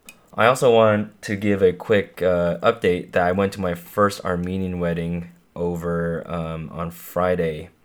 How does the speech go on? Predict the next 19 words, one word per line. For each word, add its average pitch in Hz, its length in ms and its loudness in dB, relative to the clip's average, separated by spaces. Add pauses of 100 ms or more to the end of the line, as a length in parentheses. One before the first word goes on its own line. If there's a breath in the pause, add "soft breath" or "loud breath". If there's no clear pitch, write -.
(200)
and 85 280 -4
it 87 60 -2
was 87 100 -6
in 85 60 -4
San 95 280 -2
Diego. 90 420 0
Had 87 160 -12
to - 60 -18
take 87 200 -8
P 90 140 -12
T 87 240 -4
O, 85 400 -2 (640 loud breath)
and 87 180 0
it 90 80 2
was 101 200 0
just 104 160 -4
a 95 60 0
beautiful 110 440 -2
wedding. 92 440 4